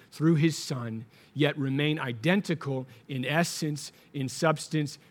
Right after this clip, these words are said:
That's what we're seeing here in John one. The Father is the original,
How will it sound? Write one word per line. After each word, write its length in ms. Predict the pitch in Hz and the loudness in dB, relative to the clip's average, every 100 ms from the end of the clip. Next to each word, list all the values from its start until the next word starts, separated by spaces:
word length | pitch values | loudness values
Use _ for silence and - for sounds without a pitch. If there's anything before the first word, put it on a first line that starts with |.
| - | -2
That's 260 | 143 160 175 | 2 2 0
what 140 | 160 | 0
we're 140 | 143 | 0
seeing 360 | 135 - 147 131 | -4 -2 -4 -2
here 280 | 123 113 110 _ _ _ _ _ _ _ _ _ | -6 -8 -12 _ _ _ _ _ _ _ _ _
in 140 | 139 127 | -8 -4
John 320 | 127 123 123 | -4 -4 -4
one. 240 | 120 104 104 _ _ _ _ _ - | -8 -8 -14 _ _ _ _ _ -12
The 80 | 131 | -6
Father 420 | - 160 165 170 | 6 8 8 6
is 160 | 147 | 2
the 140 | 135 143 | 0 -2
original, 640 | 131 165 151 180 185 190 | 6 6 6 4 2 0